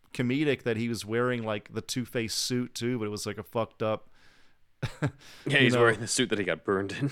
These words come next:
Speaker 2: <laughs>
Speaker 1: He's wearing the suit that he got burned in 'cause it seems, like, almost too silly for Nolan, but, like, Nolan definitely, like, wanted to pay homage to that, so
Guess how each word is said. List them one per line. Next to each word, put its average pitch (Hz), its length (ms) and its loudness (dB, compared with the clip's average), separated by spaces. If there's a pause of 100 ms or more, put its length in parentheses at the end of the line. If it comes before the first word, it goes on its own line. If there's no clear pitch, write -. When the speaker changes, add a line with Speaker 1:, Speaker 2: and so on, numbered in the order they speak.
(120)
Speaker 2:
<laughs> - 120 -20
Speaker 1:
He's - 140 -6
wearing 175 160 6
the 143 60 4
suit 151 180 -2
that 147 60 2
he 135 80 6
got 117 120 2
burned 139 280 2
in 139 80 0
'cause 123 160 -4
it 139 100 -2
seems, 156 300 -2
like, 135 200 2
almost 131 360 0
too 135 160 -2
silly 131 340 0
for 117 320 -4
Nolan, 120 560 -2
but, 107 300 0 (760)
like, - 280 -4
Nolan 123 640 0
definitely, 120 400 0
like, 104 400 -4
wanted 113 280 -4
to - 60 -14
pay 107 160 -2
homage 107 440 -4
to 113 100 -6
that, 110 460 -4
so 101 480 -2